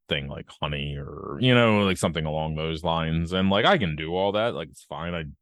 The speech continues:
drink black coffee as long as it's good. But, um,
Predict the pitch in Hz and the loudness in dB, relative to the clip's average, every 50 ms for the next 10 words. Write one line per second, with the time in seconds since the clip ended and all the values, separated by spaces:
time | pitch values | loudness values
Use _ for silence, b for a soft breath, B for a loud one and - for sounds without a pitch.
0 | _ _ - 78 73 71 - 85 78 78 - - - 85 85 - 90 90 78 85 | _ _ -8 -8 -8 -6 -4 -2 -2 -2 -2 0 0 0 0 0 -2 -2 -2 0
1 | 80 80 80 80 73 73 71 71 - - 90 85 85 85 82 82 76 - 85 82 | -2 0 -2 -2 -4 -6 -10 -12 -6 -4 0 0 0 0 0 -2 -4 -4 -2 -2
2 | 80 78 76 73 73 73 76 78 76 | 0 0 0 -2 -2 -2 -2 -4 -4